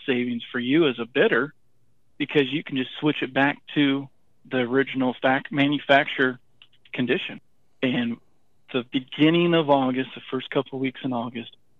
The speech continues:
we are gonna have harvest-focused auctions. So if you're thinking about selling off harvest equipment, platform heads, combines, hopper bottoms, grain carts, contact your Big Iron rep,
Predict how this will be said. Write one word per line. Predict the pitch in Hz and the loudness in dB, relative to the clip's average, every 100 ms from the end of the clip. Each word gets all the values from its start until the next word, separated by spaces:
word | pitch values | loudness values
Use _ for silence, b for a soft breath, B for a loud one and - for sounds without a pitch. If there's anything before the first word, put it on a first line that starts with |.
| _ _ | _ _
we | 131 131 | 2 4
are | 139 | 4
gonna | 135 127 | 4 2
have | 113 123 117 113 | 2 0 0 -4
harvest-focused | - - 135 131 - - 135 123 123 110 - - | -6 2 2 2 -6 -2 -2 0 -4 -8 -10 -6
auctions. | 117 - - - - B B B B - | -6 -8 -14 -16 -20 B B B B -10
So | 127 | -8
if | 120 | -4
you're | 151 185 | -2 -2
thinking | 180 170 160 156 | -2 -4 -2 0
about | 139 131 - _ - - | 2 0 -2 _ -18 0
selling | 143 147 139 | 2 4 4
off | 127 117 117 - _ | 2 0 -4 -8 _
harvest | - 143 127 120 - | 0 0 2 -4 -10
equipment, | 117 123 104 - _ | -12 -10 -12 -14 _
platform | 143 135 - 123 110 | 0 0 0 -8 -8
heads, | 107 110 107 - - _ _ _ _ | -8 -8 -10 -14 -20 _ _ _ _
combines, | - 151 135 117 110 104 - - _ _ - | 0 2 2 0 -2 -4 -12 -20 _ _ 2
hopper | 156 - 123 | 2 2 -2
bottoms, | 120 117 104 107 - | 0 0 -2 -10 -2
grain | 147 143 131 | 0 0 -4
carts, | - - - - - _ _ b _ _ _ _ _ _ _ _ - | -10 -14 -16 -20 -20 _ _ b _ _ _ _ _ _ _ _ -8
contact | - 156 170 - 151 151 - - _ | 2 4 2 0 2 2 -2 -20 _
your | 131 | -10
Big | 120 139 135 | 0 2 4
Iron | 135 131 123 | 4 2 2
rep, | 120 117 | 0 -2